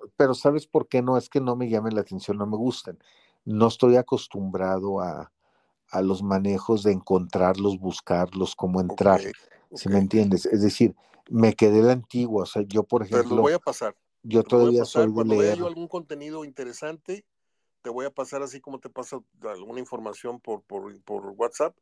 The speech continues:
Speaker 2: y tú a mí. Este, así te voy a pasar algunos links. Por ejemplo,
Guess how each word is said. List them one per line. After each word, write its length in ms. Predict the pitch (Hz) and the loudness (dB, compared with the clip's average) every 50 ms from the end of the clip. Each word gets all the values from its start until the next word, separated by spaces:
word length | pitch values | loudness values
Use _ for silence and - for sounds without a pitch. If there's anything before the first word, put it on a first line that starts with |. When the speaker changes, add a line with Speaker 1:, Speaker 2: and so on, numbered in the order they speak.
| _ _ _ _ _ _ _ _ _ _ _ _ - | _ _ _ _ _ _ _ _ _ _ _ _ -18
Speaker 2:
y 260 | - 104 110 107 107 | -16 -14 -12 -12 -8
tú 140 | - 120 120 | -2 0 0
a 40 | 113 | 0
mí. 220 | 117 143 185 - _ _ _ _ _ _ _ - | 0 -2 -8 -10 _ _ _ _ _ _ _ -8
Este, 640 | - 104 110 113 - - - 113 107 104 104 101 - | -6 -4 -4 -6 -8 -10 -8 -8 -6 -6 -6 -8 -8
así 200 | - 107 - 135 127 | -8 -8 -8 -8 -6
te 80 | - | -2
voy 140 | 127 131 135 | -2 -2 -2
a 20 | |
pasar 280 | 131 - 123 110 131 127 | -2 -4 -8 -8 -8 -8
algunos 340 | 123 120 123 123 120 117 110 | -8 -8 -8 -8 -8 -8 -10
links. 300 | 120 120 120 - - - | -10 -12 -12 -14 -14 -12
Por 120 | - 123 | -12 -10
ejemplo, 460 | 113 143 147 143 - 160 156 135 - | -8 -8 -10 -8 -6 -6 -6 -6 -8